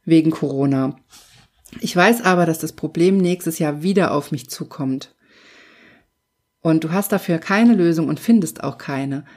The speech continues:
dann kannst du immer noch extrem an deiner Wahrnehmung arbeiten. Also dann kannst du immer noch extrem daran arbeiten, dass es dir trotzdem gut geht. Das ist nämlich genau die Übung, die ich immer mit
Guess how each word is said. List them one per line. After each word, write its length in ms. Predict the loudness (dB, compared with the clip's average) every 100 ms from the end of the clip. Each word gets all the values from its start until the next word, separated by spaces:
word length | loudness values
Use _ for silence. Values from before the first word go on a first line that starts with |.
| _
dann 180 | -2 -2
kannst 340 | -2 -4 -4
du 80 | -10 -10 2
immer 320 | 4 6 4
noch 440 | 2 0 -2 -10 -12
extrem 600 | -12 -10 -16 -2 2 2
an 140 | 2 -2
deiner 320 | -2 -2 2
Wahrnehmung 500 | 2 4 2 0 -2
arbeiten. 540 | -6 -4 -4 -4 -4
Also 160 | -6 -6
dann 100 | -4
kannst 240 | -6 -6
du 40 | 0
immer 200 | 2 2
noch 120 | 0
extrem 500 | -4 -6 -2 0 2
daran 280 | 2 2 2
arbeiten, 680 | 2 2 4 2 2 -2 -4 -16 -16 -8
dass 180 | -6
es 120 | -6 -2
dir 200 | -2 -2
trotzdem 680 | 0 0 0 -4 -2 -2
gut 280 | -2 -6 -8
geht. 380 | -8 -8 -8 -18 _ _ _ _ _ _ _ _ _ -20 -20 -18 -18 -20 0
Das 220 | 0 2
ist 120 | 2
nämlich 240 | 4 4
genau 300 | 2 2 2
die 240 | 2 0 0
Übung, 420 | 0 2 2 2
die 80 | 0
ich 140 | -2
immer 160 | 0 2
mit 300 | 0 -2